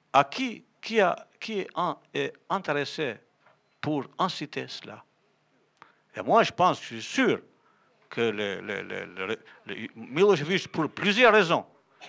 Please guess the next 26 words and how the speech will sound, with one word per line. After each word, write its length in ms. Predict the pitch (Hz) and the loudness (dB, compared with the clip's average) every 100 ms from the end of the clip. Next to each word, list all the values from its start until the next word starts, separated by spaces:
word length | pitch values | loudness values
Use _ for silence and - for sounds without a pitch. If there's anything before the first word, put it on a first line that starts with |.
| - _ _ - | -20 _ _ 6
pas 140 | 190 | 6
seulement 340 | 202 202 196 | 6 6 6
pour 160 | 151 139 | 6 4
les 180 | 135 127 | 4 2
raisons 400 | 131 139 131 123 | 4 4 4 0
chauvinistes, 560 | - 120 123 117 110 - | -2 -4 -4 -6 -10 -2
parce 220 | 113 107 | -2 0
qu'il 280 | 107 110 107 | -4 -6 -6
exprime 380 | - - 131 | -8 -8 -8
le 60 | 95 | -8
chauvinisme 360 | - 98 104 107 | -12 -10 -10 -2
serbe, 280 | 214 226 | 0 2
mais 180 | 151 202 | 4 2
pour 240 | - 180 156 | 4 4 4
lui-même 480 | 127 190 277 220 139 | 2 2 2 2 -4
surtout, 360 | 139 117 110 | -6 -4 -4
pour 240 | - 117 110 | -2 0 2
rester 280 | 123 - 202 | 0 0 -2
au 80 | |
pouvoir. 460 | 202 220 240 208 123 - - - | 0 4 6 6 4 0 -20 -10
C'est 140 | - | 0
la 160 | 135 123 | 4 4
meilleure 540 | 123 131 147 240 190 | 4 4 8 10 8
façon 500 | - 156 - 220 285 - - _ - | 6 4 4 2 2 -6 -20 _ -8
que 160 | - 120 | -2 -2
Milosevic 640 | 110 139 151 170 240 - | 0 0 0 -2 -2 -6